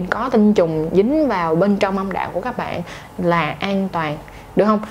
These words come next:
Hôm nay như cũ mình đang nói, đây là video nói về việc là phòng và về cái việc mà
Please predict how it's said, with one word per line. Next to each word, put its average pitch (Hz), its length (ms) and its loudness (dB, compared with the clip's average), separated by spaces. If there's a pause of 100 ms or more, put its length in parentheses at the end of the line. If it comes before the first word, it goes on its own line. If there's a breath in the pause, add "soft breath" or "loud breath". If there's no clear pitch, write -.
(180 loud breath)
Hôm 220 220 4
nay 220 240 4
như 202 380 6
cũ - 200 6
mình 196 180 0
đang 190 180 2
nói, 208 200 2
đây 214 380 4
là 175 320 0
video 196 480 4
nói 196 260 -2
về 185 100 2
việc 160 360 2
là 160 260 -2 (120)
phòng 160 240 0 (320 loud breath)
và 175 80 4
về 170 160 6
cái 233 160 4
việc 202 200 2
mà 160 240 -2